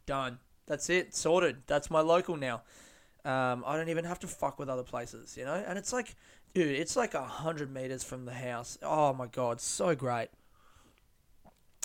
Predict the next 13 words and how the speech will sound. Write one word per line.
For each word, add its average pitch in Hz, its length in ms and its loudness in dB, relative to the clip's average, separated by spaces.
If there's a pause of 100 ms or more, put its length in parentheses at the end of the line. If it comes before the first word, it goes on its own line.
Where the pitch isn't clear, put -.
They 160 100 -2
do 156 160 -4
Wi-Fi, 180 920 4 (280)
they 147 140 0
do 147 180 -4
fucking, 147 960 0 (440)
uh, 135 440 6
they 143 160 6
got 139 180 6
PowerPoints 185 720 6
<laughs> - 0 -
there. 170 500 8 (640)
Um, 135 640 4